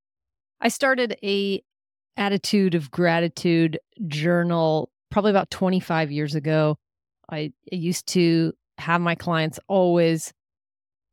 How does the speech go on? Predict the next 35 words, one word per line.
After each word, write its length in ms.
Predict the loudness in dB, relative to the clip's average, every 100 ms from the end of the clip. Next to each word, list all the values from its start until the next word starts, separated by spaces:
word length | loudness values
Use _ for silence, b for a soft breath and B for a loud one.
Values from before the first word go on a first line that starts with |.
| _ _
at 100 | -8
the 100 | -4
end 140 | 2 4
of 80 | 4
the 80 |
day, 460 | 4 6 6 2 -2 _ _ _ _ _ -4
write 320 | 0 0 0
down 440 | 0 0 0 -2
three 260 | -4 -2 -2
things 540 | 0 -2 0 -4 -6 -2
that 640 | 0 2 0 -4 -12 -14 _ _ -4
they 80 | -4
could 140 | -2
be 100 | -6
thankful 420 | -4 -4 -4 -4 -4
for, 580 | -2 0 2 2 2 -2 _ _ -4
actually 320 | -4 -2 -4
writing 440 | -2 0 0 0 -2
it 100 | -2
down. 300 | -2 -2 -4 _ _ _ _ _ 0
And 140 | 2
in 80 | 4
the 80 | 4
morning, 600 | 2 2 2 0 -2 -6 _ _
do 100 | -4
the 120 | -4
same 320 | -2 -2 -2
thing. 400 | -4 -4 -4 -4 -6 _ _ _ _ _ _ _ -6
We 100 | 0
also 300 | 2 2 0
did 180 | 0 0
a 140 | -2
little 240 | -2 -4 -2
bit 260 | -2 -2
of 560 | -2 2 2 0 -4